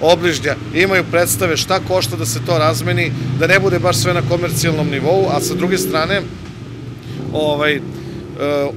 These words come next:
pored milion i petsto hiljada dinara koje smo namenili za udruženja, tu su, znači, budžeti naših ustanova koji su za sada skromni, ali sa druge strane imat ćemo uštede.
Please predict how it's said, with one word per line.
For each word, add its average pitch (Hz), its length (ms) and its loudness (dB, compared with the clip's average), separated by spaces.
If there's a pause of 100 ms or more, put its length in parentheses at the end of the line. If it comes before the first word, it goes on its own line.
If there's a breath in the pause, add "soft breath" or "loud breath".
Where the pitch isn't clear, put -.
(120)
pored 180 220 2
milion 160 340 -2
i 147 40 -8
petsto 147 300 -6
hiljada 147 260 -8
dinara 143 240 -6
koje 135 160 -10
smo 131 160 -12
namenili 127 540 -8
za 113 480 -6 (140)
udruženja, 117 720 -8
tu 120 180 -12
su, 135 200 -10
znači, 127 340 -12
budžeti 117 540 -10
naših 120 340 -8 (100)
ustanova 143 560 -8
koji 127 120 -8
su 120 140 -14
za 110 180 -12
sada 131 380 -4 (280 loud breath)
skromni, 160 640 -8 (200 loud breath)
ali 135 180 -2
sa 139 140 -8
druge 147 220 -10
strane 147 360 -8
imat 165 180 -6
ćemo 135 300 -10
uštede. 135 500 -10